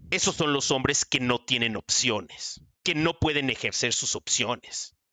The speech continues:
y que piensan que hablando sobre deconstrucción y todos estos temas van a poder conseguir a una mujer que les haga caso. Y no pueden estar más alejados de la realidad.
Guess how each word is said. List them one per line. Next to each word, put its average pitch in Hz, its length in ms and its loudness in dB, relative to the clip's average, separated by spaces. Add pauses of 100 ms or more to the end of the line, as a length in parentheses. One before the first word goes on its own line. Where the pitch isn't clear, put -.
(120)
y 185 120 0
que - 180 -2
piensan 147 960 0 (120)
que 180 140 2
hablando 151 680 2
sobre 117 420 2
deconstrucción 107 1200 -2
y 117 120 -12
todos 117 360 0
estos 107 400 0
temas 113 380 0
van 110 200 0
a 107 60 2
poder 107 580 -2 (220)
conseguir 127 560 2
a 120 60 4
una 120 220 2
mujer 107 360 -2
que 131 80 0
les 101 220 0
haga 95 180 -2
caso. - 480 -8 (380)
Y 165 100 4
no 160 220 2
pueden 131 320 2
estar 120 520 -2
más 120 480 0
alejados 110 600 0
de 95 100 -2
la 87 140 -6
realidad. 90 580 -4